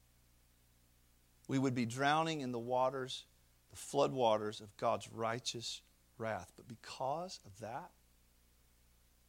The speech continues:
we're saved. We live. We were dead. Now we've been made alive.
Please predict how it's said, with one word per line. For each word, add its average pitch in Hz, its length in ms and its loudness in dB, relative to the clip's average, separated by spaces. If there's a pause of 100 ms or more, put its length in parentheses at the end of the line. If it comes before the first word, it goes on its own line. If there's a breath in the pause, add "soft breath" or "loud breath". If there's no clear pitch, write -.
(120)
we're 113 80 -14
saved. 185 440 -10 (1200)
We 131 160 0
live. 127 580 0 (880 soft breath)
We 151 160 2
were 170 320 8
dead. 131 500 2 (960)
Now 147 300 6
we've 170 260 0
been 143 360 0 (420)
made 143 500 2 (800)
alive. 156 680 -4